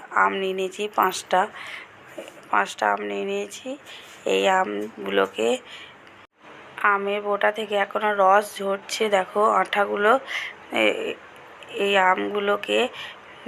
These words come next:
দেখো, এই দেখো উনুনের আঁচ, উনুনের আঁচের মধ্যে দিয়ে দেবো আমের শরবত বানাবো। আমগুলোকে ভালোভাবে উনুনে আঁচের মধ্যে দিয়ে ভালো করে পুড়িয়ে নেবো। আম পোড়া শরবত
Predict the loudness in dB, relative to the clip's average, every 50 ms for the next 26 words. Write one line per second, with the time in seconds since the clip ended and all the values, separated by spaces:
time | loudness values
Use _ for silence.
0 | -4 -2 2 2 2 2 2 2 0 2 2 0 2 2 4 2 2 2 0 0
1 | 0 0 0 0 2 2 2 2 4 4 4 2 2 0 -4 -10 -12 -12 -12 -12
2 | -12 -12 -6 -2 0 2 2 2 2 4 4 4 4 4 0 -2 -4 -4 -4 -2
3 | -2 -2 -2 -4 -4 -2 -2 -2 -2 -2 -2 0 0 0 2 0 0 0 0 -2
4 | -4 -6 -6 -2 2 2 2 2 2 -2 -2 -4 -6 -8 -12 -10 -8 0 4 4
5 | 4 4 4 0 -2 2 2 2 2 2 0 -2 -2 -4 -6 -6 -8 -10 -10 -10
6 | -10 -8 -4 -4 -2 -2 -2 -4 -4 -4 -2 -4 -4 -2 -2 -4 -2 -2 0 0
7 | 2 2 2 2 0 2 2 2 2 2 0 -2 -2 -2 -2 0 0 -2 -2 -2
8 | -2 -2 -4 -2 -2 0 -2 0 0 0 -2 -2 -2 -4 -2 2 2 2 2 0
9 | -4 -10 -10 -12 -14 -12 -4 -2 2 2 2 2 2 2 4 4 2 2 -2 -10
10 | -20 -20 -20 -20 -16 -6 -2 0 2 4 4 2 2 0 -2 -4 -8 -10 -10 -8
11 | -2 2 2 2 2 0 0 2 4 6 6 4 4 2 0 0 0 -2 -4 -8